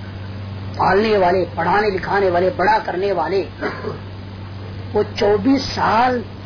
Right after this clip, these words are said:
हमको देखते ही रहे, देखते ही रह गए, समझ नहीं पाए।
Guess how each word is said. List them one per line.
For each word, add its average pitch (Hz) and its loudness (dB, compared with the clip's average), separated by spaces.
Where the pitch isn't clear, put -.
हमको 196 0
देखते 185 0
ही 214 -2
रहे, - -8
देखते 196 2
ही 226 6
रह 175 2
गए, 147 -6
समझ 196 4
नहीं 185 6
पाए। - -4